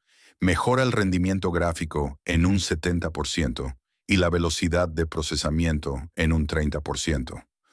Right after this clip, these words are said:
oled transparente con treinta y ocho por ciento de transparencia,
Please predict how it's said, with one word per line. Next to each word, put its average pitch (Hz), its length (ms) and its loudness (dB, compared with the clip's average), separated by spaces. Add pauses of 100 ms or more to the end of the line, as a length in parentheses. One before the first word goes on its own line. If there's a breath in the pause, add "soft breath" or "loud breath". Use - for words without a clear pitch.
(320 loud breath)
oled 120 340 4
transparente 87 720 0
con 80 200 0
treinta 76 340 0
y 76 100 0
ocho 90 240 0
por 82 180 -2
ciento 80 600 0
de 82 180 0
transparencia, 78 920 0